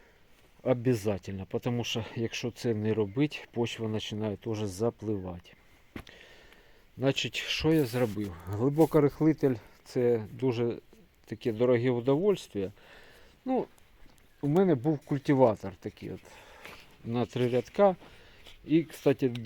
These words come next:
до речі, по культиватору. Я від нього відказався вже давно. Тобто, е,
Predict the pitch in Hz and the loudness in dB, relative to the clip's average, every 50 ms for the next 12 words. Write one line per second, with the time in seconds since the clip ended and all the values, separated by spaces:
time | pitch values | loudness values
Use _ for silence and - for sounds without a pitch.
0 | 113 117 117 117 139 139 135 123 - - 131 - - - 139 135 123 - - 127 | -8 -4 4 6 8 8 8 8 6 0 -4 -2 2 4 6 6 6 4 0 -2
1 | 120 113 - 123 110 110 107 95 - 101 95 90 - - - - - - - - | -2 0 2 2 2 2 2 0 -2 -6 -8 -8 -10 -12 -16 -18 -20 -20 -20 -20
2 | - - - - - - - - 117 104 120 147 151 156 151 131 - - - - | -20 -20 -20 -20 -20 -20 -20 -16 -6 2 6 8 10 10 8 6 2 -4 -14 -20
3 | - - - - - 120 104 117 127 127 127 113 117 120 113 - - 127 117 107 | -20 -20 -8 -4 -4 -4 -2 -2 0 0 2 4 4 2 2 2 0 0 0 4
4 | 123 147 175 180 156 - - - 104 98 104 113 107 110 135 143 143 135 - - | 6 6 6 6 4 0 -4 -4 -4 -4 -4 -4 -2 0 2 2 2 0 -2 -8
5 | - 113 107 113 123 113 104 95 90 85 - - - - - - - - - - | -12 -8 -4 -2 -2 -2 -2 -4 -6 -8 -12 -16 -20 -20 -20 -20 -20 -20 -20 -20
6 | - - - - - 120 113 110 104 - - - - - 110 107 107 107 107 107 | -20 -20 -20 -12 -6 -6 -4 -4 -6 -8 -14 -20 -18 -12 -8 -6 -6 -4 -4 -4
7 | 107 107 107 107 107 107 | -4 -6 -6 -6 -8 -8